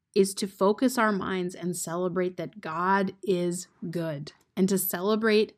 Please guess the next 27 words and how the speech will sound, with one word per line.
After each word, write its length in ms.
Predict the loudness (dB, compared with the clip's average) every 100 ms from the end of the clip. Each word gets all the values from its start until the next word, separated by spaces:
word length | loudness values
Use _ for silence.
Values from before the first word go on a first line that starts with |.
| _
the 100 | 0
new 420 | 0 2 4 4
life, 380 | 4 2 0 -6 _ _ _ _ _ _ _ _
the 140 | -6 -2
life 460 | 4 6 6 4
that 120 | 0 0
he's 300 | -2 -4 2
given 340 | 2 2 0
us 400 | -2 -10 -16 -18 _ _ _ _
here 300 | -2 0 0
on 240 | -4 -6
earth. 420 | -8 -14 -14 _ _ _ _ _ _ _ _ _ _ _ _ _ _ _ _ -20 _
For 140 | -2 6
any 180 | 8 8
of 120 | 8
you 180 | 6 8
who 220 | 6 4
have 420 | 0 -2 -2 -6
followed 500 | -6 -2 0 2 2
my 220 | 0 -2
blog 340 | -2 -2 -4 -6
a 60 |
little 240 | -8 -8 -8
bit, 300 | -8 -8 -4
you'll 220 | 0 2
know 300 | 4 4 2
that 500 | 0 -2 -4 -6 -14